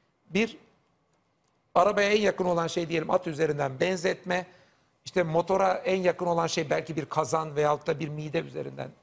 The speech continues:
kazanla mideyi birleştirip yapacağınız bir benzetme.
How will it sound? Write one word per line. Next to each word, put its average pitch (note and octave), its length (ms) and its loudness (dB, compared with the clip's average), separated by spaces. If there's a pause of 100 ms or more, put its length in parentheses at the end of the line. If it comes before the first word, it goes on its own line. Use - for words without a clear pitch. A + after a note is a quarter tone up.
kazanla D3 400 0
mideyi D3 320 -4
birleştirip C#3+ 420 -6
yapacağınız C3 500 -8
bir F3+ 140 -6
benzetme. F3+ 580 -2